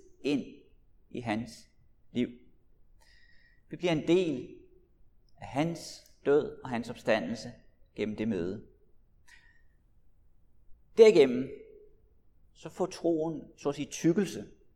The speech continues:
Den får dybde. Derigennem så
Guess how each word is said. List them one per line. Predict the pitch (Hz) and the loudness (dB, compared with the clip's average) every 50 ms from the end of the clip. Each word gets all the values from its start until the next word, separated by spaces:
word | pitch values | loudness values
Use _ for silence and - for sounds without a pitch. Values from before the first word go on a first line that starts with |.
| - | -14
Den | - 127 | -12 -12
får | - - - | -10 -12 -10
dybde. | - - 165 185 180 - - 143 - - - - - - _ _ - - _ _ - - _ - - - - - _ - _ _ _ - _ _ _ - _ - _ - - - - - - - - | -4 0 0 0 0 -2 -8 -10 -10 -10 -16 -20 -20 -20 _ _ -20 -20 _ _ -20 -20 _ -20 -20 -20 -20 -20 _ -20 _ _ _ -20 _ _ _ -20 _ -20 _ -20 -20 -20 -20 -20 -10 -2 0
Derigennem | 202 202 196 190 165 165 160 160 160 | 2 4 6 6 6 4 4 0 -6
så | - - 185 175 175 170 - | -2 2 2 4 4 2 0